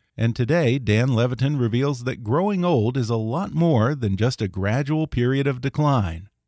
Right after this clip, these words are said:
Indeed, he says there are many aspects of life where people actually get better with age. Then Dan also explains how the memory works, why online brain games probably don't do all that they promise,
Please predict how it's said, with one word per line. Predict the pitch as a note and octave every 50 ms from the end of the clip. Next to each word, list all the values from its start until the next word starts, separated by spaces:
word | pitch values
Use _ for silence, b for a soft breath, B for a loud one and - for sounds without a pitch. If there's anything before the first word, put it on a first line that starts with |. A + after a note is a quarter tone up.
| _ _ -
Indeed, | G#2 G2+ F#2+ A#2 B2+ C3 C3 A#2
he | G2+ G2+ F3 G3
says | F#3+ - - A2 F2 F#2+ C3 D3 A#2+
there | - A2+ G#2+ G#2+
are | G#2+
many | B2+ F3 G3+ G3 C#3+ G#2+
aspects | G2 F#2+ F2+ - - - G#2 F#2+ -
of | A#2 F#2+ F#2
life | G2+ G#2 A2+ D3 F3 - - - _ _ _ _ _
where | C#3+ D3 D#3
people | - - G3 G3+ - G3+ F#3 E3
actually | - C#3 E3+ - - E3+ D#3+ E3
get | D3+ C#3+ E3 F3+ - - A#2
better | A2 E3 G3 F#3 E3 B2+
with | G#2+ F#2+ F#2+ E2+ G#2
age. | G2+ G2 G2+ E2 E2 D#2 - - - _ _ _ _ _ _ _ _ _ _ -
Then | G#2 G#2+ A#2+ C#3 C#3 G#2+
Dan | A2+ B2 B2+ B2+ B2
also | A#2+ C#3+ D#3+ - - A#2+ G#2
explains | G2+ - - - - G#2+ A2 B2+ C3+ A#2
how | C3 A#2+
the | A2+ A2
memory | G2+ A2 C#3+ F3 F#3 E3+ B2+ G#2
works, | F#2 F2 F2 F2 A2+ C#3+ - - - - - - _ _
why | - G2 G#2 G#2+ G#2+
online | - F#2 A2 C3 C#3 C3+ C3 C3 C3 B2+ A2
brain | F#2 A2 A#2+ D#3 F3 F3 D3 G2+
games | G2 G2 G2 G#2 C3+ C#3+ -
probably | - - B2 C#3+ F3 F3 E3 C#3 B2+ B2 A#2
don't | G2+ F2 F2+ A2+ D3 E3+ F#3+ -
do | A2 A2+ G#2
all | G2+ G2+ G#2+ A#2+ A#2+
that | B2 G2+ E2
they | G#2 G2
promise, | - - C#3 D3 D3 A#2 G2 F#2 G2 - - -